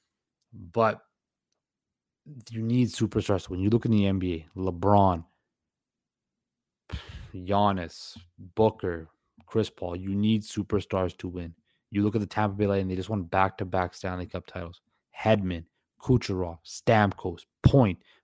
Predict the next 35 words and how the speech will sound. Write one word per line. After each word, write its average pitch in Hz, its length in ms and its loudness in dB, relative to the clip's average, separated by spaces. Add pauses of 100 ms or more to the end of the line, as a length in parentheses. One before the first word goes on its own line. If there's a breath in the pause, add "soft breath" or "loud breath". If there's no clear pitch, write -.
(100)
Vasilevsky, 98 680 -2
you 95 200 -4
need 104 360 0 (160)
superstars. 92 600 -8 (400 loud breath)
And 123 140 -8
Patrick 185 360 2
Allvin 123 400 4
came 110 220 -6
out 101 220 -4 (1400)
the 117 120 -2
other 110 160 0
day, 90 320 -6 (640 soft breath)
I - 40 -16
think 110 100 -2
it 107 60 0
was 98 120 -4
last 101 240 4
week, 98 100 -8
and 92 80 -10
said 101 80 -6
the 95 80 -6
Canucks 113 400 -2
aren't, 101 300 -2 (280)
don't 120 220 4
have 95 440 -6
any 104 160 -8
superstars 92 640 -6
on 90 160 -6
their 85 140 -8
team. 92 340 -16 (540)
And 135 260 -12
he - 480 -6
might 208 380 -2
be 220 140 0
right, 208 340 -4